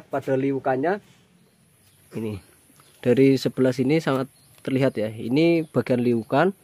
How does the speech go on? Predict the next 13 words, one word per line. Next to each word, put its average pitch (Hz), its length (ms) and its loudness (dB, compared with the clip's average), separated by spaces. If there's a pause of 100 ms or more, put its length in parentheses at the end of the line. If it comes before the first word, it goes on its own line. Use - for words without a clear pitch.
(800)
Di 131 160 -2
sini 147 240 4
terjadi 156 880 2 (1700)
sangat 151 400 0
lebar, 143 800 4
di 123 80 -2
bagian 113 320 -2
atasnya 123 320 0
ini 147 80 0
sangat 123 240 0
lebar 151 240 -2
dibandingkan 127 720 0 (1300)
untuk 131 320 0